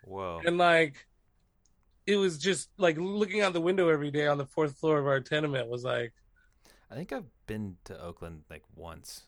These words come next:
Speaker 1: I think, for something.
Speaker 2: Really?
Speaker 1: And, yeah, I, like, I've, I've, I think I've total been to San Francisco three. I was telling Ivy this last, like, I just recorded with her la-, this last episode. She didn't realize I was from out of state. She
Speaker 2: Right.
Speaker 1: thought I was, like, from Salinas. I was like, No, like, I'm,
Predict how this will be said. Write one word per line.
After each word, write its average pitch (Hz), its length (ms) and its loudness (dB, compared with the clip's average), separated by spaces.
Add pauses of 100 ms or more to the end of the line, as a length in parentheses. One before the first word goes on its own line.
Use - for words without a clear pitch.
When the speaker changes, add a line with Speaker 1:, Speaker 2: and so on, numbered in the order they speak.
(200)
Speaker 1:
I 82 100 -20
think, - 300 -20 (240)
for 80 140 -20
something. 65 420 -20 (140)
Speaker 2:
Really? 196 260 6
Speaker 1:
And, 78 240 -14 (220)
yeah, 87 440 -8
I, 82 120 -12
like, 90 340 -10
I've, 90 140 -8 (120)
I've, 95 200 -6 (100)
I 110 80 -2
think 170 200 0 (160)
I've 147 40 2
total 156 220 2
been 143 100 0
to 127 60 -8
San 131 180 -2
Francisco 107 400 -6
three. 104 320 -8
I 302 340 8
was 202 140 6
telling 196 340 4
Ivy 135 420 2
this 165 300 -4
last, 131 320 -2
like, 110 220 -6
I 110 60 -6
just 110 180 -14
recorded 107 360 -8
with 95 180 -12
her 101 280 -6 (240)
la-, 87 180 -10
this - 180 -12
last 92 240 -6
episode. 101 460 -12 (400)
She - 140 -6
didn't 160 160 0
realize 135 260 2
I 131 40 2
was 123 80 0
from 120 180 -6
out 107 120 -2
of 101 80 -8
state. 120 380 -6 (360)
She - 160 0
Speaker 2:
Right. 156 140 8
Speaker 1:
thought 107 100 2
I 98 60 -4
was, 92 120 -8
like, 95 160 -8
from 110 200 -4
Salinas. 107 480 -8
I - 20 -8
was 92 140 -8
like, 87 120 -10
No, 98 380 -6
like, 92 240 -8
I'm, 95 260 -8